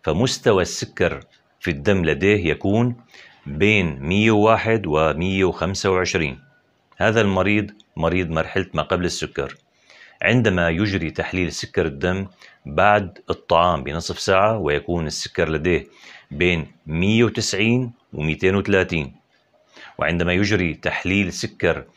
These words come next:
الدم بعد ساعتين إلى ثلاث ساعات يكون السكر لديه بين مية وأربعين ومية وستين. أما مريض السكري فيكون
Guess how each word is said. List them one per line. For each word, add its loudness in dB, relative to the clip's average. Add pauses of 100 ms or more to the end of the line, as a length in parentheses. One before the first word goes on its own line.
(260)
الدم -2
بعد 2
ساعتين 2
إلى 0
ثلاث -4
ساعات 2
يكون -4 (480)
السكر -4
لديه 0
بين -2 (180)
مية 2
وأربعين 0 (180)
ومية -2
وستين. -6 (840)
أما 4
مريض 4
السكري -2 (380)
فيكون 0